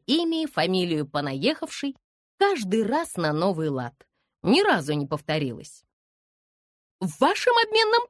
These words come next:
пункте убиты люди!» тыкала микрофоном в лицо репортёрша.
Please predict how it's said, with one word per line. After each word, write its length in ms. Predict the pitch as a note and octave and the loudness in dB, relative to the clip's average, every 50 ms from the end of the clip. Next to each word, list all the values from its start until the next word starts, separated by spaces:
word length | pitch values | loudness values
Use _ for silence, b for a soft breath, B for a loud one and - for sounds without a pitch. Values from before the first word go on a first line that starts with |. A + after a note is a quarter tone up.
| _ | _
пункте 420 | - D#4+ A3+ F3+ - - - - C4+ | 2 4 4 4 2 0 2 4 4
убиты 360 | C#4+ G#3+ F#3+ F4 G4+ - A#4 A#4+ C5+ C#5 C5+ | 4 6 4 4 6 6 6 6 6 6 6
люди!» 260 | G4 G#3+ D#3+ - - _ _ _ _ _ _ _ _ _ | 4 4 2 -4 -8 _ _ _ _ _ _ _ _ _
тыкала 380 | - F#3 G3 G3 - F#3+ G3+ G#3 | 0 0 0 2 0 0 0 2
микрофоном 680 | G3+ G3+ G3+ - - E3 F#3 - - F3+ A3+ A3 G#3+ A3 | 2 0 -2 -2 -2 -2 -2 0 0 0 0 0 0 0
в 20 | |
лицо 340 | F#3 E3+ F#3 F#3 - - F3 | 0 -2 -2 -2 0 -2 0
репортёрша. 760 | F3+ E3+ D#3 E3 E3 D#3 - - C#3 C3+ - - - - - | 0 0 -2 -4 -6 -6 -6 -4 -4 -4 -4 -6 -12 -16 -18